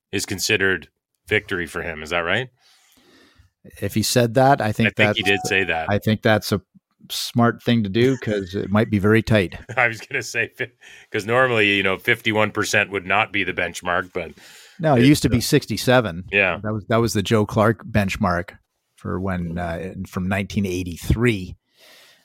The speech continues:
Speaker 2: Uh, but, uh, that's, uh, that's considered maybe a <laughs> high water mark now.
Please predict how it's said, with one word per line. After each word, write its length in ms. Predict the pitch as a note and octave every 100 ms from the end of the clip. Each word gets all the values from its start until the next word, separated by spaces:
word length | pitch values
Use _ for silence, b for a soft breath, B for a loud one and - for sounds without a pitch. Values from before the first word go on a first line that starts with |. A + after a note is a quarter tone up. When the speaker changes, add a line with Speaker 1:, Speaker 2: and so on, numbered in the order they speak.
| b
Speaker 2:
Uh, 360 | E2 E2 E2 E2
but, 340 | - F#2 - -
uh, 360 | F#2 E2+ E2+ E2+ B B B B - -
that's, 520 | G2+ G2 - - -
uh, 320 | F#2+ F2 F2 - _ -
that's 260 | G#2+ F#2+ -
considered 560 | G#2+ F#2+ B2 A2 G2
maybe 380 | G2+ G#2 G2 G2+
a 140 | F#2+
<laughs> 260 | F2 - -
high 540 | F3 - C#3 A#2+ A#2+
water 320 | B2 G#2+ G#2 G2+
mark 280 | F#2+ F#2
now. 260 | A2 G2 F2